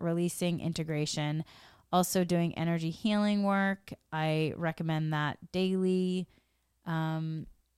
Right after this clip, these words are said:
and also doing, doing Reiki, dusting energy healing daily, and then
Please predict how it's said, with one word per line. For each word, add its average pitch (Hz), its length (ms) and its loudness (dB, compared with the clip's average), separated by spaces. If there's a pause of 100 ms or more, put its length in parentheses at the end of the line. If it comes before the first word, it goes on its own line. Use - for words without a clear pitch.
(260)
and 175 380 2
also 165 960 2 (2250)
doing, 170 640 0 (2500)
doing 170 300 0
Reiki, 196 380 2
dusting 175 320 2
energy 170 280 0
healing 226 640 2
daily, 202 600 2
and 175 240 4
then 170 280 4